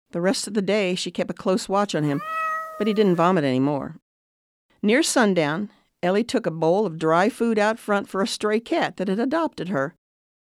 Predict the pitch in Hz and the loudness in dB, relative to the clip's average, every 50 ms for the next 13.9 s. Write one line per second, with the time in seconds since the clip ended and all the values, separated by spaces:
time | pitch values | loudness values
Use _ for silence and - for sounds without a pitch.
0 | _ _ _ - 294 302 392 415 - 339 277 - 277 320 339 320 285 262 226 214 | _ _ _ -4 -2 2 2 2 2 2 0 0 2 2 4 6 6 4 4 2
1 | 202 202 190 180 226 254 226 190 180 165 156 185 214 247 254 226 202 139 120 120 | 0 0 0 0 0 0 2 2 0 0 0 0 0 0 0 0 -2 -2 -4 -6
2 | - 226 233 - - - - - 302 302 - 330 302 - - 175 151 147 147 156 | -8 -8 -10 -12 -14 -12 -6 -4 -4 -2 -2 -2 -4 -4 -2 -2 0 0 0 0
3 | 170 185 170 156 147 139 - - 175 175 202 226 247 214 175 156 147 143 - - | 0 0 0 -2 -2 -4 -4 -6 -6 -4 -2 -2 -2 -2 -4 -4 -6 -8 -8 -12
4 | _ _ _ _ _ _ _ - - - - 214 185 - - - 202 208 240 254 | _ _ _ _ _ _ _ -18 -10 -6 -4 -4 -4 -4 -2 0 2 2 4 4
5 | 247 240 226 208 208 220 254 - - 196 190 185 226 190 180 165 180 190 226 247 | 4 2 2 4 4 2 2 0 0 -2 0 0 0 -2 -2 0 0 2 2 2
6 | 185 147 139 151 175 185 - 185 175 180 175 175 185 180 175 175 175 190 214 - | 0 0 -2 -2 -2 -4 -2 -2 -2 -2 -2 -2 -2 -2 -2 -2 -2 -2 -4 -4
7 | - - 123 151 139 139 - _ _ _ _ _ _ _ _ _ _ _ _ _ | -6 -8 -6 -4 -4 -4 -4 _ _ _ _ _ _ _ _ _ _ _ _ _
8 | - 240 240 240 - - 277 349 392 - - 131 139 - - - _ _ _ _ | -4 -2 -2 -2 0 4 4 4 4 4 2 -2 -2 -4 -8 -14 _ _ _ _
9 | _ _ _ _ _ _ _ _ _ - 254 247 226 247 - 196 240 233 208 165 | _ _ _ _ _ _ _ _ _ 0 2 4 2 2 2 2 2 2 4 2
10 | 143 151 - _ _ _ _ _ _ _ _ _ _ _ - 214 202 202 214 214 | 0 -2 -6 _ _ _ _ _ _ _ _ _ _ _ -2 0 0 0 2 2
11 | 196 185 185 190 208 208 - - 196 214 190 180 180 185 185 - 208 202 196 - | 4 4 4 4 2 0 -2 0 2 4 4 6 4 4 2 0 -2 -4 -4 0
12 | - 185 165 151 156 160 165 - - - - - 180 185 180 175 170 165 165 - | 2 2 4 4 4 2 0 -2 -6 -6 -2 0 0 0 0 0 0 0 -2 -2
13 | - - 170 151 147 143 143 147 151 151 151 147 156 156 156 147 131 - | -2 -2 -2 0 0 2 2 2 2 2 2 2 2 2 0 0 -2 -4